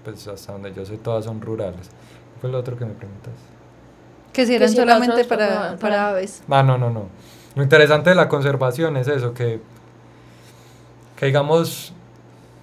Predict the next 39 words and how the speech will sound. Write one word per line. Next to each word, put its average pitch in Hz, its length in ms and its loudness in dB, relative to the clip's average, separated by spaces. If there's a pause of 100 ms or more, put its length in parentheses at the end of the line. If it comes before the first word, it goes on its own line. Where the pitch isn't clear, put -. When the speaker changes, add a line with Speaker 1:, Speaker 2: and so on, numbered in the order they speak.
(140)
Speaker 1:
hacer 139 380 2
conservación 160 680 2
requiere 143 840 -2 (240)
tener 123 320 -4
una 139 180 -4
imagen 131 460 -6
global 104 480 -6
de 123 160 -4
lo 110 220 -8
que - 100 -18
uno 107 160 -12
quiere 113 260 -10
conservar. 101 440 -14
Entonces 113 320 -10
uno 135 200 -4
dice, 123 200 -4
"Bueno, 131 260 -4
vamos 123 240 -6
a 135 120 -4
conservar 104 840 -8
el 127 400 -8
cóndor", 104 460 -6 (120)
pero 104 280 -10
resulta 104 440 -10
que 123 100 -10
el 110 120 -10
cóndor 135 400 -4
está 113 300 -8
ligado 117 500 -4
a 117 80 -8
un 107 160 -10
montón 120 360 -8
de 120 80 -4
animales 101 520 -10
también 92 340 -14 (100)
que 110 120 -12
hay 107 100 -8
que 110 120 -16
conservar. - 480 -16